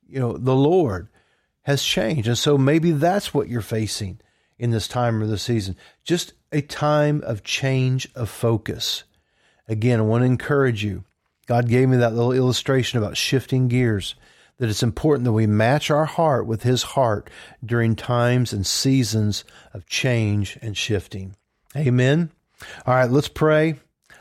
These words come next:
I want to let you get off here today. I'm going to sign off here shortly,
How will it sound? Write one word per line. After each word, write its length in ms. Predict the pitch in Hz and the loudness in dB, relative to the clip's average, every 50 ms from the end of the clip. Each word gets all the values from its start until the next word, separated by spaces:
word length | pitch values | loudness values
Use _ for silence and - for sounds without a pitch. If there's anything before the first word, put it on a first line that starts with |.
| - | -8
I 60 | - | -2
want 260 | 117 127 131 127 123 123 | 0 2 2 2 2 4
to 60 | 120 | 2
let 180 | 131 131 - | 2 2 0
you 60 | 139 123 | 0 0
get 140 | 135 131 | 2 4
off 240 | 135 135 139 123 - | 4 4 2 0 0
here 120 | 139 139 131 | 0 0 2
today. 380 | 131 127 127 135 135 135 131 | 2 2 2 4 4 4 2
I'm 140 | 120 127 131 | 2 2 2
going 100 | 131 127 | 2 2
to 100 | 123 113 | 0 0
sign 360 | - - 135 127 131 127 123 | -2 0 0 0 2 2 2
off 200 | 127 127 123 - | 2 0 0 0
here 160 | 131 135 127 | 0 0 0
shortly, 540 | 117 - - 139 135 135 - 120 139 135 120 | 0 -2 0 0 0 0 0 0 0 0 0